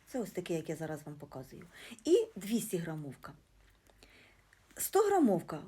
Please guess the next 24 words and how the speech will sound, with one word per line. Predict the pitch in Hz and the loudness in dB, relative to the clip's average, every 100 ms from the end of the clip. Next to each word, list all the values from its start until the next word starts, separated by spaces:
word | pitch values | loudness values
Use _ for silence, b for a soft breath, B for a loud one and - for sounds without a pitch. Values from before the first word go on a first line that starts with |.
| - | -2
коштує | 208 175 - 156 151 - _ | 0 0 -4 -10 -10 -14 _
триста | - 262 359 - 320 - | -2 0 0 0 -4 -4
вісімдесят | 175 196 214 214 214 | -4 -2 -2 -4 -4
гривень, | 170 139 - - _ - B B | -4 -8 -12 -18 _ -20 B B
сто | - - 269 | -10 0 2
грамовка — | 294 339 349 381 - 330 - | 4 4 2 0 -2 -4 -4
п'ятсот | - 294 - 240 - | 0 0 0 -2 0
вісімдесят | 170 165 160 147 160 | -4 -4 -8 -8 -8
гривень. | 156 156 143 - - _ _ _ B B B B | -8 -10 -12 -14 -20 _ _ _ B B B B
А | 190 | -8
ще | 175 - 190 | -6 0 2
є | 226 | 4
варіанти, | 294 320 311 240 175 - - - | 4 4 2 0 -2 -8 -12 -6
коли | 190 185 | -2 0
можна | 185 170 170 - | -2 -2 -6 -8
отакий | 170 147 143 151 | -8 -8 -8 -10
крем, | - 208 330 - _ | -4 -2 -2 -6 _
і | 320 | -2
не | 339 | 0
тільки | 339 - 208 - 185 | -2 -2 -4 -2 -6
такий | 180 175 175 165 | -6 -8 -6 -6
лікувальний | 156 156 160 156 | -6 -8 -6 -6
крем, | 156 233 370 - B B | -6 -4 -4 -6 B B
а | - 302 294 | -4 0 -2